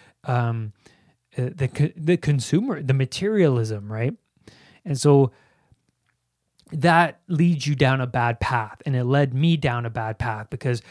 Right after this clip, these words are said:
I was always trying to cope with the voids within myself, you know, all, uh, smoking weed or,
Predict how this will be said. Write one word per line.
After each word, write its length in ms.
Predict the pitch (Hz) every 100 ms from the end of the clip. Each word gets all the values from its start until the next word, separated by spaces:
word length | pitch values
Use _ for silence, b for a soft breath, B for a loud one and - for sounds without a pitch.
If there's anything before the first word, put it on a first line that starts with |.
| B
I 140 | - 151
was 160 | 190
always 360 | 180 165 165 151
trying 300 | - 156 147
to 120 | 131
cope 520 | 120 - 143 120 - - B B B
with 280 | 139 127 -
the 320 | 143 135 131 127
voids 640 | 110 139 139 127 120 -
within 420 | 139 123 - 123
myself, 640 | 120 110 - - 113 98 - B B
you 80 | 131
know, 180 | 117 131
all, 300 | 139 139 -
uh, 240 | 131 120 139
smoking 560 | - 135 123 123 120
weed 480 | 123 147 143 120 117
or, 440 | - 135 113 110